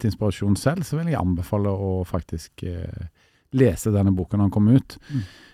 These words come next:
Speaker 1: <clears throat> Men, eh, det vi skal snakke om i dag er ikke den selve prosessen, for det har vi diskutert før i denne podcasten, men nå lurer vi jo på, fem måneder senere,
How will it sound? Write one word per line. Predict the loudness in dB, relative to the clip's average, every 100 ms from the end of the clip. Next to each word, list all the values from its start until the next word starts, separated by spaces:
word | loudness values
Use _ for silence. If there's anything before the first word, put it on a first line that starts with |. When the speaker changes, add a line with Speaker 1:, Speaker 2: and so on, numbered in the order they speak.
| _ 2
Speaker 1:
<clears throat> | 6 8 10 8 6
Men, | 6 6 6
eh, | 4 2 2
det | 4 2
vi |
skal | 2 0
snakke | 2 4
om | 4
i | 6
dag | 2
er | 4 2
ikke | 2 4
den | 6 6
selve | 6 2 2
prosessen, | 0 0 0 0 -2
for | -2
det | -2 2 4
har | 6
vi | 6
diskutert | 4 0 -2 -2 -2
før | -6 0 4 6 6
i |
denne | 6 4
podcasten, | 2 0 0 -2 2 4 6
men | 4 0 0
nå | 4 4
lurer | 6 4 6
vi | 4
jo | 4
på, | 4 2 2 -6 _ _ 0
fem | 6
måneder | 8 6 4 -2
senere, | 2 2 4 4